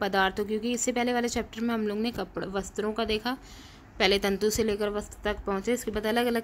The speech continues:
प्रकार के जो है वस्त्र यहाँ पे देखें। यहाँ पे देखिए, एक तालिका दी गई है, जिसमें पहले ये बताया गया है कि कुछ यहाँ पदार्थ दे दिए गए हैं, ठीक है।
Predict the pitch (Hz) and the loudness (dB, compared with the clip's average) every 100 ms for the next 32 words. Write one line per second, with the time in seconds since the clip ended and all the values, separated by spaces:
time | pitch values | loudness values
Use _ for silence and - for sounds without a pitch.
0 | - 202 190 190 254 220 208 240 196 - | -2 -2 -2 0 -2 -2 -2 -2 -2 -2
1 | 175 170 170 165 160 175 - - - - | -4 -4 -4 -6 -8 -12 -14 -18 -18 -8
2 | - 294 320 311 311 311 - 214 202 240 | 4 4 6 4 2 0 2 2 4 2
3 | 226 208 190 214 262 233 - 262 285 277 | 2 2 2 2 0 0 2 4 2 2
4 | 233 262 269 233 214 208 254 285 269 277 | 0 0 0 0 0 0 -2 -4 -4 0
5 | 269 254 233 202 196 190 165 160 160 170 | 2 2 2 0 0 0 0 -2 -4 -6
6 | - 233 269 | -6 -4 -4